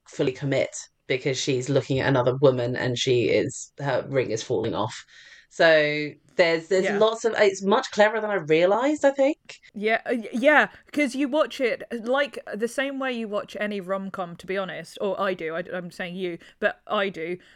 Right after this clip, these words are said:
Speaker 2: is where I watch it for just the feel-good cheese factor of
Speaker 1: Hmm.
Speaker 2: it. And it's not until you actually sit down and, like, analyse it that you realise there's so many, like, subliminal messages and, like,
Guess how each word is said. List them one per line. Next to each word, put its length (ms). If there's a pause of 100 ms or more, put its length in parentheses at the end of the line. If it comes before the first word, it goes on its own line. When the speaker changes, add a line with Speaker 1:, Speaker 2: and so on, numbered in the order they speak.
(180)
Speaker 2:
is 220
where 140
I 100
watch 280
it 160
for 160
just 260
the 60
feel-good 480
cheese 380
factor 440
of 80
Speaker 1:
Hmm. 40
Speaker 2:
it. 200 (440)
And 100
it's 160
not 160
until 320
you 180
actually 360
sit 220
down 400
and, 340 (420)
like, 320
analyse 560
it 260 (260)
that 120
you 140
realise 460
there's 200
so 200
many, 200
like, 360
subliminal 560
messages 920
and, 300
like, 340